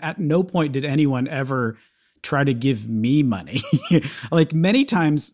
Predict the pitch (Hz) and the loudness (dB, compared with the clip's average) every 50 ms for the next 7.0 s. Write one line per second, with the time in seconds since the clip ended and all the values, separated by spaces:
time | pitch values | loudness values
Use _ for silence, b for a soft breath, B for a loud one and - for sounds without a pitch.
0 | - 170 160 165 160 156 156 135 127 160 156 147 156 - _ _ _ _ _ _ | -6 -4 0 2 2 2 2 0 0 0 0 0 0 -6 _ _ _ _ _ _
1 | _ _ - - - 151 143 139 135 - - - - 156 165 - 214 156 135 123 | _ _ -6 -2 0 2 2 0 0 -4 -6 -6 -4 -6 -6 -2 0 0 0 0
2 | 117 - 156 139 127 127 127 - - - - 147 135 131 127 127 123 120 117 117 | 0 -2 -2 0 0 -2 -4 -6 -8 -2 0 2 4 4 4 2 2 0 0 -2
3 | 113 120 - _ _ _ _ _ 160 135 - - 135 123 120 123 123 110 107 107 | -4 -4 -8 _ _ _ _ _ -18 -14 -6 -2 -2 0 0 0 -2 -2 -2 -2
4 | 104 104 135 180 285 247 - 117 120 156 180 156 120 127 147 180 175 156 151 143 | -2 -2 0 0 0 0 -2 -4 -4 -4 -4 -2 -2 0 -2 -2 0 0 0 0
5 | 135 160 151 139 151 147 139 139 135 135 139 143 143 143 135 127 - 139 127 123 | 2 0 0 2 2 0 2 2 0 0 0 0 0 0 0 -2 -2 -2 -2 -2
6 | 123 123 - 135 117 - - 127 120 135 160 151 127 120 120 120 135 139 139 131 | -2 -2 -2 -2 -4 -4 -2 -4 -4 0 0 0 0 0 0 2 2 2 2 0